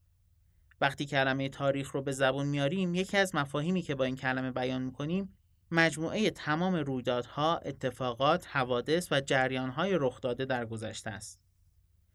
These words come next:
تمام چیزی که سعی دارم در این بخش بیان کنم، اینه که کلمه تاریخ اشاره داره به تمام اتفاقاتی که در گذشته افتاده.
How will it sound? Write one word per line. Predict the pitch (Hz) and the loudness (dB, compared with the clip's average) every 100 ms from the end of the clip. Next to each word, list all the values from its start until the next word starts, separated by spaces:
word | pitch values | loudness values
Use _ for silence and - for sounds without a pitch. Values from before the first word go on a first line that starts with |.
| _ _ _ _ _ - | _ _ _ _ _ -8
تمام | - 180 220 208 | 2 4 4 2
چیزی | 170 143 | -2 -4
که | 143 | -2
سعی | 139 143 139 | 0 2 4
دارم | 139 135 | 4 2
در | 135 | 2
این | 135 135 | 0 2
بخش | 131 - | 0 0
بیان | - 131 131 | -2 0 0
کنم، | 131 147 170 151 135 | -4 -2 0 0 -2
اینه | 190 208 | -4 -4
که | 208 | -4
کلمه | 190 151 139 135 135 | -2 2 2 0 -2
تاریخ | 139 135 147 170 - | 0 0 0 -4 -6
اشاره | 143 147 151 | -6 0 0
داره | 180 185 | 2 2
به | 170 | 2
تمام | 160 - 156 196 190 | -4 -4 -2 -2 -2
اتفاقاتی | 139 131 120 131 143 - | -4 -4 -4 -2 -2 -4
که | 143 | -2
در | 123 113 | -2 -2
گذشته | 113 113 113 127 | -4 -4 -4 -4
افتاده. | 110 - 101 95 73 | -4 -6 -10 -8 -12